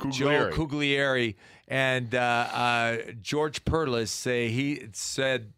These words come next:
Speaker 1: uh, the defensive line coach, Joe Cuglieri, was a nose tackle, and he was really good. And, uh,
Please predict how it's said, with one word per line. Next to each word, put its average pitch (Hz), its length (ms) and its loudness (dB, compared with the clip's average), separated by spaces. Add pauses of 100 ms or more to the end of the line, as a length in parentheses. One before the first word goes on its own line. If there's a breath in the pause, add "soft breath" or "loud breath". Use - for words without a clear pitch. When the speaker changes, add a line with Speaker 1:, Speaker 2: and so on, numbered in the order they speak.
Speaker 1:
uh, 117 140 2
the 107 120 -6
defensive 113 500 -4
line 123 200 0
coach, 101 240 -6
Joe 143 200 0
Cuglieri, 123 560 0
was 104 180 -4
a 107 40 -2
nose 120 240 -2
tackle, 90 380 -6 (400 loud breath)
and 113 160 0
he 131 60 2
was 131 200 -4 (640)
really 123 460 0
good. 98 320 -2 (360 loud breath)
And, 123 480 0
uh, 120 520 2